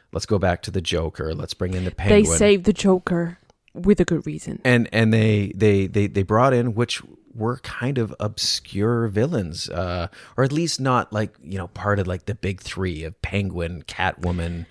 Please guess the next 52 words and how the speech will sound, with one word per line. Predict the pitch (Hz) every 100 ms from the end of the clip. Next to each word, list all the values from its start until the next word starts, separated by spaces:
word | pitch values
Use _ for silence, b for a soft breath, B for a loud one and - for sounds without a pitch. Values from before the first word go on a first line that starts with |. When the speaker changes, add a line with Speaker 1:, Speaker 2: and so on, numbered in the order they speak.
| b b 226
Speaker 2:
And | 220
I, |
Speaker 1:
you | 127
know, | 214
Speaker 2:
I | 254
like | 254 294 196
Speaker 1:
or | 196
Riddler. | 208 226 175
Speaker 2:
the, |
the | 240
fact, | - 240 285 -
I | 233
think, | - 302 302 285 - - _ -
um, | 233 220 214 202
for | -
the | 214 190
three, | 254 247
this | 247 254
goes | 269 269
for | - 185
the |
three | 170 214 202
movies, | 190 175 165
I | - 226
like | 247 294
the | 240
fact | - 185 -
that | 180
there's | 185 190 196
not | 190 170
just | 185 175 -
one | 170 170
clear | - 180 165
villain | 160 165 160 156 -
and | 160
that's | 147 -
it. | 143 - - b b b b
So | 202
it's | 202 208
not | 233 240 233
one | 196 196 240 208
villain | 220 214 202
per | 208
movie | 190 196 190 185
that | 175 175
we | 170
need | 170 170
to | - 180 170
kill | - 185 160
at | - 170
the, | - 156
at, | -